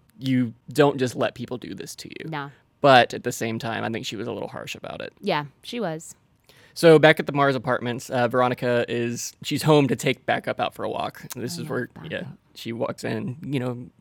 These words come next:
Speaker 1: greeting Backup. "You have to go to the bathroom?" "Of course you do," or whatever. And then she gets the call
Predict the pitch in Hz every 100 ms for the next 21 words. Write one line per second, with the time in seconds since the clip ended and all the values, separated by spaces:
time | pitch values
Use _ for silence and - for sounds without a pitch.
0 | - 147 127 120 - 143 190 220 220 214
1 | 220 208 220 233 254 196 - 151 - 120
2 | 120 - 120 117 117 113 117 - _ -
3 | 139 127 127 131 117 123 - - 127 -
4 | 113 117